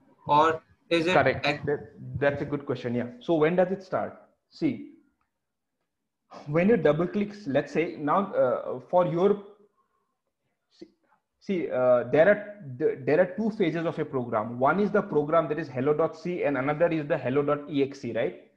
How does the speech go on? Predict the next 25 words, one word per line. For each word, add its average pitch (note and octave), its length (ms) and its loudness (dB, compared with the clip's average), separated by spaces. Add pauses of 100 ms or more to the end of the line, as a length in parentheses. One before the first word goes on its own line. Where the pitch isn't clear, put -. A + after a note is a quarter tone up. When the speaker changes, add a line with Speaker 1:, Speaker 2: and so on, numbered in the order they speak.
(140)
Speaker 2:
So D#3 80 -8
there D3+ 160 4
are F3 60 2
two, E3+ 340 -6 (340)
two F#3+ 120 -4
different D3 400 -2
things. A#2 200 -10
One C3+ 160 0
is E3+ 120 -6
your F3+ 100 -2
program D#3+ 580 0
code, B2+ 280 0
that A#2+ 100 -4
is C3+ 80 -12
the C#3 80 -12
source F3 340 -6
code. C3 300 -6 (320)
Another D3+ 280 0
is D#3 120 -4
the E3 80 4
executable. C#3 600 -4 (1700)
So - 140 -12
what D3+ 180 4
happens G#3+ 400 0
is, D3 200 -6